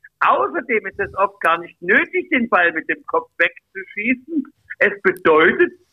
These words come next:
dass der Gegner, um den Ball zu bekommen, unseren Spieler erstmal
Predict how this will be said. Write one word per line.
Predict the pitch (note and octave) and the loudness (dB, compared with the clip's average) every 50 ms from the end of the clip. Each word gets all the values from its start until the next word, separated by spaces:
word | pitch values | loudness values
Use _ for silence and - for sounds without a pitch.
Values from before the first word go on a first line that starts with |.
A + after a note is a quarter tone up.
| _ _ | _ _
dass | F3 G3 F#3+ - | 0 0 0 0
der | F#3 D#3+ D#3+ | -2 -2 -2
Gegner, | - - G3+ B3+ D#4+ - - D4+ C#4 A#3 G3+ | -2 -2 0 0 0 0 0 2 2 2 2
um | F#3+ F3+ D#3+ | 0 -2 -2
den | E3+ D#3+ D3+ B2 | -2 -2 0 0
Ball | D3+ C#3+ C#3+ D3 C#3+ - _ | 2 2 4 2 0 -2 _
zu | D3+ C3+ | -12 -6
bekommen, | - C3+ C3 - - F3+ D#3+ F#3 A3 C#4 E4 F4 D4+ - - - _ _ _ | -6 -6 -6 -2 0 0 2 4 2 0 0 0 -8 -12 -14 -16 _ _ _
unseren | - D4+ F4 - - - E4 C4+ A#3 G#3+ F#3+ - - - | 2 2 2 2 -2 0 0 0 2 0 -4 -6 -16 -18
Spieler | _ - F#3+ G#3 A3 G#3+ G#3 - | _ -8 -6 0 2 2 2 2
erstmal | - F3+ F#3 - - _ F#3 F#3 F#3 F#3+ | 0 -2 -2 -2 -10 _ 2 2 2 2